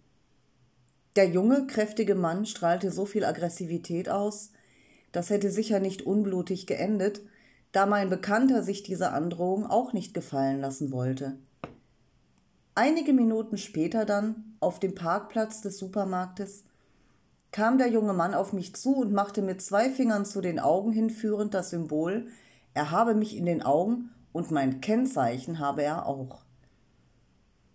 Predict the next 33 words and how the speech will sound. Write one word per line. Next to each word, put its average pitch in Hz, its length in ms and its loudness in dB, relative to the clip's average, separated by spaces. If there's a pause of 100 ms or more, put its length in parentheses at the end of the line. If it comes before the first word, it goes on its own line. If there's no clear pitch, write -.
(420)
Seitdem 208 480 6
habe 220 180 6
ich 202 160 2
diesen 196 280 -2
Supermarkt 180 640 -2
gemieden. 170 600 -2 (220)
Ich - 160 -6
ging 220 200 6
nie 254 140 10
mehr 185 220 6
dort 131 180 2
einkaufen. 131 800 -2 (960)
Ich 214 160 0
hatte 226 240 4
Angst, 220 340 0
dort 190 200 4
von 202 180 0
diesem 196 260 0
Irren 202 300 0
aufgespürt 190 760 -2
und 165 140 -4
verfolgt 156 500 -4
zu 143 140 -6
werden. 131 480 -2 (640)
Gut, 262 220 6
dass 208 160 4
ich 202 140 -2
diesen 180 240 0
Menschen 180 380 0
nie 180 160 -2
wieder 175 220 0
gesehen 135 440 0
habe. 127 400 -4